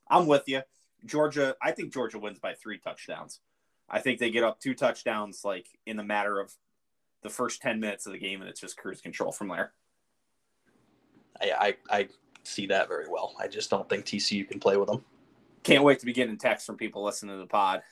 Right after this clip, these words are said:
Speaker 1: on, uh, <clears throat> Tuesday, Wednesday, and Thursday this week, immediately getting to know how wrong I was. So, uh, any other bets you wanna cover or anything else you wanna cover before we wrap this thing up here, Daddy?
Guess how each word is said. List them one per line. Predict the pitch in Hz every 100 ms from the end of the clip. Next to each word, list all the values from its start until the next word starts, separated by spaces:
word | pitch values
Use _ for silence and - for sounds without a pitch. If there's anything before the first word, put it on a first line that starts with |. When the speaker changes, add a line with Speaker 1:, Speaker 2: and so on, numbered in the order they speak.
| _ - -
Speaker 1:
on, | 95 92
uh, | 101 92 - -
<clears throat> | - -
Tuesday, | 151 135 113 123 113
Wednesday, | 117 113 113 107
and | -
Thursday | 110 104 104
this | 98 -
week, | 104 - - -
immediately | 110 117 165 175 147 104 95 - _ -
getting | 113 107
to | 101
know | 104 98
how | 101 98
wrong | 104 101 98 - _ 98
I | 98
was. | 92 87 -
So, | - 104 95 _ _ _ _ _ _ _
uh, | 104 101 -
any | 147 262 277
other | 170 208 214 196 151 - _ _ _
bets | 107 131 180 247 - -
you | 123 120
wanna | 127 127 120
cover | 123 143 226
or | 160
anything | 139 214 - 185
else | 185 -
you | 277
wanna | 156
cover | 117 123 113
before | 107 - 131
we | 123
wrap | 123 127 -
this | 123
thing | - 127
up | 160
here, | 135 104
Daddy? | 90 82 80